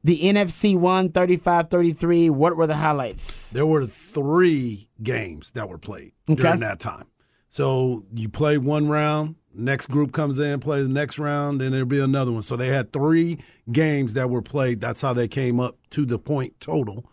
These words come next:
Speaker 1: Okay.
Speaker 2: that you had. But the best part about it to me was the other games that were being played, not actually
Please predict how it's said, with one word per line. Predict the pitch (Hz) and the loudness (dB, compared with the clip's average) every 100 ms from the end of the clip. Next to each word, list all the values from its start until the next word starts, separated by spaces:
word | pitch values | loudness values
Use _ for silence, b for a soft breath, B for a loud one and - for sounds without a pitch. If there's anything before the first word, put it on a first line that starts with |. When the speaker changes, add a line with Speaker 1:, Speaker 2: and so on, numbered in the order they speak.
| b | b
Speaker 1:
Okay. | 135 135 | 0 2
Speaker 2:
that | 135 135 | 2 2
you | 123 | 0
had. | 117 110 127 - b b b - | 0 0 -4 -8 b b b -2
But | 147 | -2
the | 143 | 0
best | 113 220 247 | 0 0 0
part | - 156 | 2 0
about | 139 147 165 | 2 2 2
it | 139 | 0
to | 131 | -4
me | 117 180 165 | 0 0 2
was | 131 135 110 | 2 0 0
the | 123 147 _ 156 | -4 -6 _ 0
other | 196 202 135 | 2 2 2
games | 120 113 98 87 | -2 -6 -8 -6
that | 120 | -4
were | 110 | -4
being | 104 113 101 | -4 -4 -6
played, | - 110 98 | -6 -8 -4
not | 131 156 | -2 -2
actually | 160 - 170 147 147 139 | -2 -2 0 2 2 0